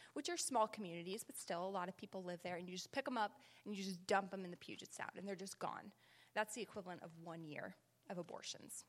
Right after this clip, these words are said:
just in our state. And statistically, once again, um, th-, these counties lining the Puget Sound of King, of Pierce, of Thurston do rank for the highest number of abortions,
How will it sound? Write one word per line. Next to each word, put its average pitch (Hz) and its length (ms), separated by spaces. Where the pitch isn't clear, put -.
just 190 440
in 165 100
our 165 160
state. - 480
And 214 220
statistically, 202 680
once 180 260
again, 175 420
um, 180 380
th-, 185 440
these 208 220
counties 180 500
lining 175 600
the 180 80
Puget 175 440
Sound 170 320
of 175 120
King, 175 380
of 180 180
Pierce, 170 420
of 185 80
Thurston 175 540
do 180 320
rank 170 400
for 220 100
the 190 80
highest - 640
number 185 280
of 170 140
abortions, - 720